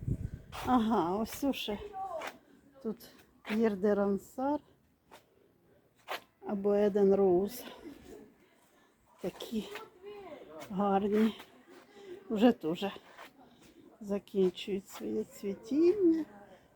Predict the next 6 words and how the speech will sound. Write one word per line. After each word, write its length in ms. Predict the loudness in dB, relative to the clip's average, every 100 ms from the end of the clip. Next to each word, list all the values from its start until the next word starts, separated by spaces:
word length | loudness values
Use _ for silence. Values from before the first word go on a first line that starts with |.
| -6
Ну, 260 | -2 -2 -6 -10 -6
може, 180 | -6
ще 340 | -6 -6 -4 -4 -6 -18 -18 -16 -16 -18 -20 -20 -12
роза 460 | -4 -2 0 0 4
невест. 840 | 4 4 2 -2 -6 -8 -8 -10 -10 -12 -10 -6 -2 -2 0 -2 0 0 0 -2 -8 -14 -8 -2 -2 -2 -4 -6 -4 -6 -8 -6
Гарна. 440 | -4 -4 -6 -8